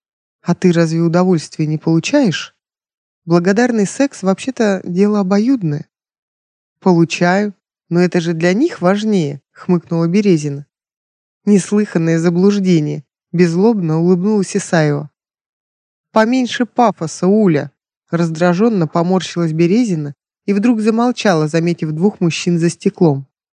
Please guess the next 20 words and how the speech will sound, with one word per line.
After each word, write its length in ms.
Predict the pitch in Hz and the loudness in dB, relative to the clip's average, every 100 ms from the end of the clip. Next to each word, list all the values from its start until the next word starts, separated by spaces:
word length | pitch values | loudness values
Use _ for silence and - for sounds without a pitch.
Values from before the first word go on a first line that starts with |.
| _ _ _ _ _ _ _ - | _ _ _ _ _ _ _ -4
Ульяна 460 | 202 226 311 285 | -2 2 2 2
оглянулась, 760 | 226 208 214 208 269 240 165 - _ _ - | 0 2 2 2 0 0 -2 -6 _ _ -4
мельком 320 | 214 247 220 190 | 0 2 0 0
окинула 440 | 185 226 220 190 | 0 -2 0 2
лица 340 | 180 208 - | 2 0 0
учредителей 840 | 175 - 180 180 202 - 208 196 185 _ | -2 0 0 2 0 0 0 -2 -4 _
и 100 | - | -8
сухо 300 | 190 254 - | -2 -2 -2
проговорила: 760 | 202 196 185 196 190 151 143 143 _ _ _ _ _ _ _ - | -4 0 2 2 2 0 -6 -10 _ _ _ _ _ _ _ -4
«Да, 360 | 202 208 147 _ _ _ _ - | 0 2 0 _ _ _ _ -2
пойду 320 | 277 262 247 | 0 2 2
подышу 460 | - 214 226 - | 0 0 0 -2
воздухом, 580 | 208 214 170 147 - 143 - _ | 0 2 2 -2 -8 -12 -14 _
выветрю 540 | 233 226 233 170 165 165 | -2 2 2 2 -2 -2
патетику». 720 | 196 196 190 - 139 - 143 _ _ _ _ _ _ _ | 0 0 0 -2 -8 -8 -10 _ _ _ _ _ _ _
С 180 | - - | -16 -2
вежливой 520 | 220 254 180 165 165 | 2 2 2 0 0
полуулыбкой, 920 | 156 185 180 175 190 285 - - 139 _ _ - | 0 2 4 4 2 0 -4 -10 -10 _ _ -6
кивнув 420 | - 214 233 - | 0 2 2 -2
Кирееву 680 | - 196 226 277 196 143 | 0 2 4 4 2 -2